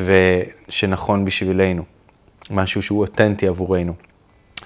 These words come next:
כששלושת הכוכבים האלה מתחברים, אנחנו יכולים לחוות חיבור יפה בין השכל לבין הרגש, ולקבל מזה משהו מאוד מאוד אישי חזרה. בערב יש, אה,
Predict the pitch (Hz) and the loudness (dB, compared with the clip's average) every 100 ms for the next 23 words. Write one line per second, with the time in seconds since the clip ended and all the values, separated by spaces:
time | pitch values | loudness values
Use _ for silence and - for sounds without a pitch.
0 | - - - - 98 - 165 - 165 - | -20 -20 -18 -10 -2 2 2 2 0 4
1 | 147 147 160 143 123 - - 101 151 104 | 6 6 6 4 2 0 -2 4 4 4
2 | 85 _ _ - - - - 101 104 98 | 0 _ _ -20 -20 -20 -10 -4 -4 0
3 | 113 127 131 123 113 131 131 - 104 113 | 2 4 2 0 0 0 0 -2 -2 2
4 | 113 104 - 117 101 - 104 113 104 - | 2 2 4 2 2 -4 0 0 -2 -4
5 | 135 - 107 - - _ - 95 107 104 | -4 -2 -4 -6 -18 _ -6 -2 0 0
6 | 95 107 87 87 - - - - - - | 4 4 4 -4 -12 -16 -20 -20 -20 -20
7 | - 95 98 95 - 101 127 127 98 90 | -12 -4 -2 0 0 4 4 4 0 0
8 | 92 - - 95 - 95 85 90 92 85 | -2 -10 -4 -4 -2 -2 -2 -2 -2 -4
9 | 87 - - 90 _ _ _ - 95 90 | -4 -6 -6 -8 _ _ _ -6 -2 0
10 | 85 85 - _ _ - - - - - | -2 -4 -8 _ _ -18 -18 -18 -20 -20
11 | _ 107 127 170 170 113 - - - 113 | _ 6 10 12 12 10 8 -6 4 8
12 | 117 - - 107 101 98 98 98 | 8 4 2 6 8 8 6 4